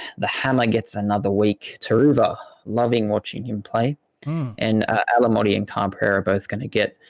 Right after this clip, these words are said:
Speaker 1: a start over Warbrick. I'm just playing the matchups there. Alamotti or Warbrick, I, I don't know. Take your pick, really.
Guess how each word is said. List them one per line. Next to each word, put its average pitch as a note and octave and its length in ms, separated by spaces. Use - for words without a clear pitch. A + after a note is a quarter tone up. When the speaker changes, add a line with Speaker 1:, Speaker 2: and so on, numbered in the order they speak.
Speaker 1:
a - 60
start A2+ 680
over B2 320
Warbrick. A#2 640
I'm A2+ 100
just C#3 180
playing D#3+ 240
the A2+ 40
matchups G#2 540
there. G#2+ 400
Alamotti D#3+ 500
or B2 80
Warbrick, A#2 240
I, A2+ 100
I - 60
don't G#2 100
know. F2+ 240
Take - 260
your G#2 80
pick, - 340
really. A#2 380